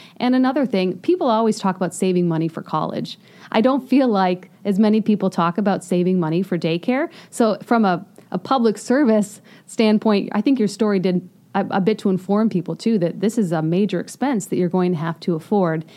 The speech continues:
if you wanna have kids in childcare and you wanna stay in your career.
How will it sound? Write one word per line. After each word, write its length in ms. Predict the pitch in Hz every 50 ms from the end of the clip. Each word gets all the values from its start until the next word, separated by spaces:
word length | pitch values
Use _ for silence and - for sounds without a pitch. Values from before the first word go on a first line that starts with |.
| - -
if 160 | - 214 208 -
you 80 | 208
wanna 160 | 185 185 180 170
have 160 | 170 175 170
kids 220 | - 220 202 180
in 80 | 185 180
childcare 640 | 165 - 180 170 185 180 - - 175 165 165 - -
and 120 | 170 170
you 80 | 175 170
wanna 120 | 165 160
stay 240 | 151 - - 190 170
in 80 | 156 156
your 120 | 147 147
career. 520 | - - 170 160 165 175 - - - 160